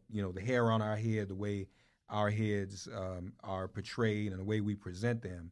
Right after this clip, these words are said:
And also because we as African people all wear a crown, a crown that was denied. So this is, this is very important work that Color Change is doing. The Super pac.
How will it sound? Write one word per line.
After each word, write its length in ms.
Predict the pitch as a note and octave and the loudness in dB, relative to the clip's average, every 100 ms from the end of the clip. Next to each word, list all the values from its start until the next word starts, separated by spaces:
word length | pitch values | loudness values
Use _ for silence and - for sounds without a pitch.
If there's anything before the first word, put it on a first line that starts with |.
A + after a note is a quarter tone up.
| - _ _ _ - | -16 _ _ _ -8
And 560 | G2+ G2+ G2 F#2 F2+ - | -4 -2 -2 -4 -8 -8
also 400 | - G#2+ G#2 G#2+ | 0 0 0 -2
because 400 | F#2+ F#2+ G#2 F#2 | -2 -6 -6 -6
we 240 | F#2 G#2 F#2+ | -4 -2 -2
as 280 | F#2 F2 - _ _ _ - | -6 -10 -16 _ _ _ -4
African 360 | G2+ F#2+ F2+ | -2 -2 -6
people 440 | F2 G#2 - F2+ - | -2 -2 -2 -8 -6
all 360 | F#2+ F#2 F#2 | -2 0 -2
wear 480 | F#2 F#2 F2+ F2 F#2+ - _ _ | -4 -8 -8 -10 -14 -20 _ _
a 80 | F#2 | -12
crown, 500 | - A#2 F#2 E2+ E2+ | -2 -2 -2 -6 -10
a 60 | E2+ | -8
crown 340 | A2+ F#2+ F2 | -6 -6 -6
that 100 | F2 | -8
was 240 | F2+ F2 F2 | -10 -10 -8
denied. 480 | F2+ G2+ F#2+ E2+ - _ _ _ | -6 -4 -4 -8 -16 _ _ _
So 300 | - C3+ A2+ | 2 2 4
this 300 | A#2 E3 - | 2 2 2
is, 260 | B2+ A2 - | -2 -2 -4
this 260 | A#2+ D#3+ C#3 | -2 -2 -2
is 120 | A2 | -2
very 200 | A2 A2 | 2 2
important 400 | G#2 - G#2 G2 | 2 0 -2 0
work 220 | G#2 G2+ - _ _ - | -2 -2 -8 _ _ -8
that 80 | |
Color 240 | G2 B2 G#2+ | 0 2 2
Change 300 | B2 G#2+ G2 | 2 2 0
is 60 | A2+ | -2
doing. 360 | A2+ G#2+ F#2+ - - | 0 0 -2 -8 -2
The 60 | B2+ | 2
Super 300 | - D#3 A#2+ | 6 6 6
pac. 240 | A#2 | 4